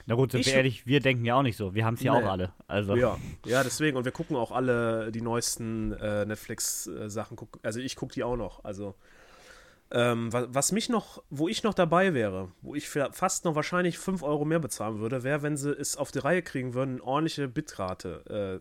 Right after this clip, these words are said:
Speaker 2: äh, hinzubekommen. Weil das ist so das, äh, wo ich jetzt auch mit neuerdings mit Apple T V Plus, ich hab jetzt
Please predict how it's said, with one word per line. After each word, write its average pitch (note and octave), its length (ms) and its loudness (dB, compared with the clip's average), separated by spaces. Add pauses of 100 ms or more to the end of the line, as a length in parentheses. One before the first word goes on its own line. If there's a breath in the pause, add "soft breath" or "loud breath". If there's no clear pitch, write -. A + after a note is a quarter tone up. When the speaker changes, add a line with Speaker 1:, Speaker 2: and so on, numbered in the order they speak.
(120)
Speaker 2:
äh, - 40 -12
hinzubekommen. G2+ 560 -10
Weil G2 100 -6
das C3 120 -2
ist D#3+ 140 -4
so D3 80 -2
das, C#3 380 0
äh, C3 280 -4
wo B2+ 80 -4
ich C3+ 100 -6
jetzt C#3+ 140 -6
auch B2+ 120 -6
mit C3 280 -8
neuerdings C3 540 -4
mit B2+ 120 -10
Apple C3+ 200 -4
T C3 200 -10
V A#2 60 -6
Plus, D#3 320 -4
ich - 60 -10
hab C3 100 -6
jetzt - 320 -8